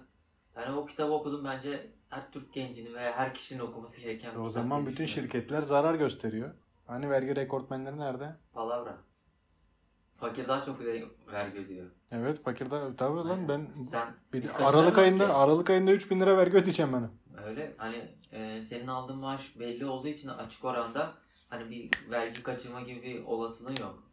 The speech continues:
Speaker 2: Yani işimiz dümen yapmak değil ama
Speaker 1: Ya
Speaker 2: tabii
Speaker 1: abi,
Speaker 2: hoş
Speaker 1: illegal
Speaker 2: değil
Speaker 1: işleri
Speaker 2: ya.
Speaker 1: seviyoruz ama ya, ben de olsa yani.
Speaker 2: Ya
Speaker 1: Benim
Speaker 2: ben
Speaker 1: de şirketim olsa yalan yok yaparım yani. Her türlü
Speaker 2: Ben
Speaker 1: illegal işi
Speaker 2: yapmam
Speaker 1: yaparım.
Speaker 2: ya.
Speaker 1: Ben
Speaker 2: Ben,
Speaker 1: yaparım
Speaker 2: ben
Speaker 1: abi.
Speaker 2: korkarım ya. Bir yerde yakalanma korkusu bende çok şey oluyor yani.
Speaker 1: Yani
Speaker 2: Engel oluyor yapmama bir
Speaker 1: şöyle
Speaker 2: şey.
Speaker 1: o konuda çok mesela muhasebe bölümünde çalışan insanları çok profesyonelleri seçmeye çalışırım.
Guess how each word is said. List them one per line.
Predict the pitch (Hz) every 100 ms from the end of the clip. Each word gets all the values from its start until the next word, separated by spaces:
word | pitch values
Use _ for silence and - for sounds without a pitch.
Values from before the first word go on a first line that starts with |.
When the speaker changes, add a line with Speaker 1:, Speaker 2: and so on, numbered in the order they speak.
| _ _ -
Speaker 2:
Yani | 117 123
işimiz | 113 135 131 127
dümen | 123 135 139 -
yapmak | 127 - 135 131
değil | 185 190
ama | 208 190
Speaker 1:
Ya |
Speaker 2:
tabii | 180 156 156
Speaker 1:
abi, | 139
Speaker 2:
hoş | 151 156
Speaker 1:
illegal | 175
Speaker 2:
değil | 185
Speaker 1:
işleri | 180 -
Speaker 2:
ya. | 120
Speaker 1:
seviyoruz | 160 180 - 117
ama | 107 95
ya, | 101 113 117
ben | 110 110
de | 113
olsa | 104 -
yani. | 110 107
Speaker 2:
Ya | 107 -
Speaker 1:
Benim | 135
Speaker 2:
ben |
Speaker 1:
de | 165
şirketim | 147 143 147 165
olsa | 143 151
yalan | 143 131 143
yok | 143 139
yaparım | 135 147 143 131
yani. | 107 104
Her | 113 -
türlü | 120
Speaker 2:
Ben | 170 202
Speaker 1:
illegal | 185 170
işi | -
Speaker 2:
yapmam | 180 143
Speaker 1:
yaparım. | 110 101
Speaker 2:
ya. | 101
Speaker 1:
Ben | -
Speaker 2:
Ben, | 135
Speaker 1:
yaparım | 123 127 160
Speaker 2:
ben | 185
Speaker 1:
abi. |
Speaker 2:
korkarım | 170 165 190 165 127
ya. | 123
Bir | 151
yerde | 156 156
yakalanma | 147 147 139 147
korkusu | 143 139 131 -
bende | 135 135 135
çok | 139 131
şey | - 135
oluyor | 131 135
yani. | 117 110 113 117
Speaker 1:
Yani | 120
Speaker 2:
Engel | 120 127
oluyor | 131 135 127
yapmama | 117 117
bir | 113
Speaker 1:
şöyle | 160 170
Speaker 2:
şey. | 160
Speaker 1:
o | 160
konuda | 160 156 160 156
çok | 156 160
mesela | 131 131 123 123
muhasebe | 123 123 135 131
bölümünde | 131 120 127
çalışan | 131 113 127 123
insanları | 117 110 110 110
çok | 113 117
profesyonelleri | 113 110 113 113 107 104 110
seçmeye | 110 101 107 101
çalışırım. | 98 92 -